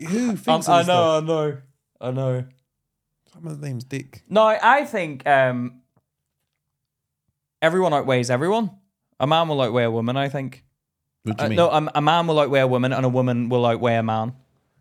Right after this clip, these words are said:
Speaker 1: A man will outweigh a woman.
Speaker 2: Yeah, and a woman will outweigh a man. I think women are smarter and more intelligent, and men are naturally stronger.
Speaker 1: Do you know what I think? I think women are emotionally stronger than men. Yeah, I think
Speaker 2: Oh,
Speaker 1: men
Speaker 2: are you sure?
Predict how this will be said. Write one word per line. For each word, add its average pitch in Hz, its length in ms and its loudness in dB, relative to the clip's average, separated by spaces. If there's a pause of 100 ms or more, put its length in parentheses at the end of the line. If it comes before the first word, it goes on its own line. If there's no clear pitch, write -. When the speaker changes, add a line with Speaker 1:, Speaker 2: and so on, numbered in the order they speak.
(120)
Speaker 1:
A 123 80 -4
man 208 320 0
will 196 100 2
outweigh 147 240 2
a 135 80 4
woman. 123 420 0 (160)
Speaker 2:
Yeah, 120 240 0
and 117 120 -2
a 117 60 0
woman 123 340 -2
will 117 180 0
outweigh 113 380 0
a 110 60 -2
man. 110 360 -4 (340)
I 123 100 -4
think 135 200 -4
women 156 220 0
are 147 80 0
smarter 135 760 -2
and 123 120 -4
more 131 180 0
intelligent, 120 580 -4 (540)
and 120 200 -2
men 123 240 0
are 120 100 -2
naturally 110 600 -6
stronger. 113 500 -8 (240)
Speaker 1:
Do - 80 -2
you - 40 4
know 220 60 4
what 185 100 0
I - 40 -10
think? 127 220 -2
I 127 60 -8
think 160 180 -4
women 233 460 0
are 147 140 0
emotionally 117 1160 -2
stronger 117 680 -2
than 101 280 -2
men. 95 300 -2 (380)
Yeah, 101 220 -2 (160)
I 123 80 0
think - 440 -6 (100)
Speaker 2:
Oh, 156 140 0
Speaker 1:
men 170 200 2
Speaker 2:
are - 40 4
you 185 40 -2
sure? 247 420 -2